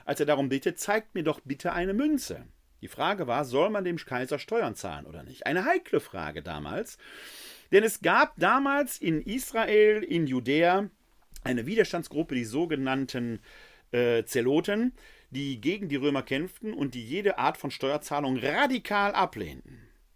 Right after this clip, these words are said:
Das war aber ein aufständiges Verhalten und im Gefolge Jesu befanden sich ja gerade auch im Zwölferkreis zwei solcher Zeloten. Es ging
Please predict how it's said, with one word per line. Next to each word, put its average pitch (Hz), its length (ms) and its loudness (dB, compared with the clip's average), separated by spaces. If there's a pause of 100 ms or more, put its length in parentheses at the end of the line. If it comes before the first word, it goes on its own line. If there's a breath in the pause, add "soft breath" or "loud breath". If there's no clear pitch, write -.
Das 214 360 0
war - 180 -4
aber 120 280 -2
ein 143 260 -4
aufständiges 113 580 0
Verhalten 131 520 -4
und 311 500 0 (280)
im 320 340 4
Gefolge 233 460 2
Jesu 202 400 -2
befanden 277 640 2
sich 175 220 2
ja 135 120 4
gerade 233 380 2
auch 202 100 -2
im 147 140 0
Zwölferkreis 156 800 2 (440 loud breath)
zwei 175 440 4
solcher 113 480 -2
Zeloten. 78 720 -12 (640 loud breath)
Es 135 200 8
ging 226 240 2